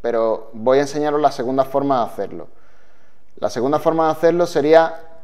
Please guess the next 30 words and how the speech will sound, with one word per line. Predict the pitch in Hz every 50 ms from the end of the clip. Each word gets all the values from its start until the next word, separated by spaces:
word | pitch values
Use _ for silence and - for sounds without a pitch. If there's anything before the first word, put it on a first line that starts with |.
| - - - -
eh, | 123 127 123 120 120 117 113 113 113 110 110 107 107 107 104 104 104 101 - - -
el | 113 110 113
modo | 117 120 127 135 139
simbólico. | 135 147 120 113 110 110 104 95 - - - - - - -
Y | 113
el | 117 117
modo | 120 131 147 147
simbólico | - 170 165 165 165 170 170 165 165 170 170 170
consta | - 151 151 151 - 160
de | 156 147
tres | - 127 127
componentes. | - - 127 113 101 110 107 95 92 87 87 85 - - - - - - - - - - -
Un | 147 147 143
primer | 156 160 160 160 156 160
código | 165 160 143 127 120 117 110
que | 113
indica | 113 113 127 143 - 120 98 - - - -
el | - 131 120
conjunto | - 120 117 113 - 139 147 143 156 156
de | 147
permisos | 147 151 156 160 151 - 127 117
que | - 120
se | 101 110 101
quiere | 107 131 139
modificar. | 143 147 151 147 147 - 147 - 180 190 190 190 - - - - - - - - -
El | - 107 104
conjunto | - 117 113 117 127 127 131
de | 135 120
permisos | 143 135 143 147 143 - 120 101
sería | - 113 120 123 117 104 90 -